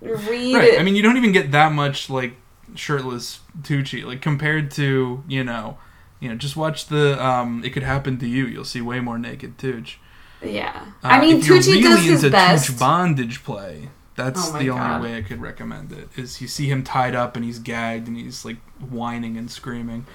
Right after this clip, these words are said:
Speaker 2: And, I mean, it's, a g-, I guess, a different kind of role for him, although he's played the adulterous, skeevy ex or, you know, boyfriend before. So
Speaker 1: Mm-hmm.
Speaker 2: it's not that different or out there for him.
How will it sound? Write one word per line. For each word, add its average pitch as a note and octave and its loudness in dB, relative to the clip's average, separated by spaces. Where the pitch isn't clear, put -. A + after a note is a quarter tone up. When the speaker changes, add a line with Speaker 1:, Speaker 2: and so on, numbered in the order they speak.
Speaker 2:
And, F#4 -8
I C#3+ -4
mean, D#3 -2
it's, D#3 -4
a E3 -4
g-, D#3 -6
I D#3 -4
guess, G3+ 0
a F#3 2
different D3+ -4
kind D#3 0
of C3+ 0
role D#3+ 0
for C3 -8
him, C3 -6
although B2+ -6
he's B2+ -8
played C3+ -4
the B2+ -4
adulterous, B2 -8
skeevy B2 -4
ex - -6
or, A#2 -8
you A#2+ -12
know, A2 -8
boyfriend A#2+ -8
before. A#2 -4
So G3+ -4
Speaker 1:
Mm-hmm. F#3 -2
Speaker 2:
it's - -12
not B2 -6
that A#2+ -8
different G#2 -14
or A2 -14
out G#2+ -14
there G#2+ -14
for G#2+ -14
him. G#2+ -14